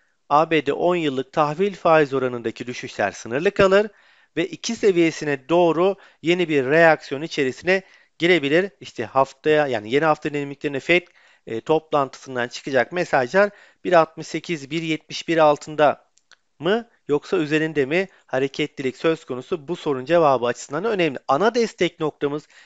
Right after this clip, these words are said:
trendin alt bölgesine bakacak olursak kabataslak bir kırk beşlerden geçiyor ve yükseliş eğilimi desteklenmektedir diyebiliriz.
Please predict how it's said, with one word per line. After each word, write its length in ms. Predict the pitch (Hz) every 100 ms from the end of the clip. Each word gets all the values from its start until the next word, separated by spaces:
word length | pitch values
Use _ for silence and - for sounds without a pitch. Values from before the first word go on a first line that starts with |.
| _
trendin 340 | 156 147 151
alt 260 | 160 156 -
bölgesine 460 | 156 156 156 160 156
bakacak 420 | 156 - 175 170
olursak 400 | 147 - 180 180 _ _
kabataslak 720 | 170 170 165 127 - 185 - _ _
bir 160 | 165 208
kırk 300 | - 160 -
beşlerden 640 | 143 - 143 135 170 185 -
geçiyor 460 | 156 - 156 143
ve 60 | 127
yükseliş 480 | 156 - 143 117 -
eğilimi 480 | 139 120 139 180 180 _ _ _
desteklenmektedir 1080 | 139 131 - 143 147 139 139 127 117 135 175 - _ _ -
diyebiliriz. 580 | 139 135 117 95 -